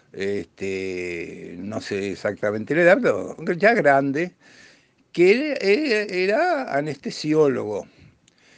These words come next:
pero con una característica, era bueno profesionalmente, ¿no? No, no, no era muy habilidoso con las manos, qué sé yo, pero bueno, era muy inteligente.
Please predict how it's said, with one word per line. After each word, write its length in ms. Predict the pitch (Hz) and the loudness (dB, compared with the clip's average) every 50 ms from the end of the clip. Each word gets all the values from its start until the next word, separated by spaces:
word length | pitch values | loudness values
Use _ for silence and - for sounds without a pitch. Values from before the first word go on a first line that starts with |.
| _ _ _ _ _ | _ _ _ _ _
pero 360 | - 202 262 285 370 359 277 | -2 0 2 4 4 4 4
con 220 | 196 - 160 143 147 | 4 2 2 2 4
una 260 | 185 240 247 170 131 | 6 6 6 6 6
característica, 1300 | 113 143 139 135 135 117 - 139 131 180 175 - 160 135 - - 135 127 117 117 113 107 101 92 95 107 127 170 | 4 4 4 4 4 2 0 -2 -2 -2 -6 -6 -10 -8 -2 0 0 0 0 -2 -2 -4 -4 -6 -6 -6 -4 0
era 180 | 226 320 339 | 4 4 4
bueno 640 | 226 - 175 208 196 156 135 123 123 123 123 120 123 107 | 4 6 6 6 6 6 2 -2 -2 -2 -4 -6 -8 -6
profesionalmente, 1080 | 113 127 104 - 120 110 - 135 117 135 143 135 131 135 135 135 127 113 92 - 101 | -8 -8 -8 -8 -12 -10 -8 -6 -4 -2 -2 -2 -2 -2 -2 -2 -4 -4 -6 -8 -8
¿no? 200 | 110 151 208 294 | -6 -4 -4 -2
No, 120 | 294 285 | 0 0
no, 140 | 269 277 285 | 0 0 0
no 160 | 240 233 240 254 | 0 0 0 0
era 140 | 247 233 220 | 0 0 -2
muy 380 | 220 220 226 226 220 208 202 | -2 -2 -4 -4 -2 0 0
habilidoso 560 | 196 180 196 180 180 180 170 185 - - 185 | 0 0 -2 -6 -6 -4 -4 -4 -4 -4 -2
con 140 | 160 170 165 | -2 0 0
las 120 | 160 156 151 | 0 0 0
manos, 520 | 151 170 190 196 190 190 185 185 175 - | 2 2 4 4 6 4 4 2 0 -2
qué 120 | - 180 | -2 -8
sé 160 | - - 160 156 | -6 -6 -6 -2
yo, 180 | 165 185 180 | -2 -2 -2
pero 360 | - 170 151 151 147 143 139 | -2 0 2 2 4 4 4
bueno, 260 | 143 151 143 120 113 123 | 2 2 0 0 2 0
era 280 | 175 294 339 311 277 214 | 0 2 0 0 0 -2
muy 160 | 180 131 160 | -4 -6 -8
inteligente. 880 | 160 - 147 131 113 - - 113 110 110 117 117 110 - - 95 - | -6 -8 -8 -8 -8 -8 -6 -6 -4 -4 -4 -6 -8 -10 -12 -16 -18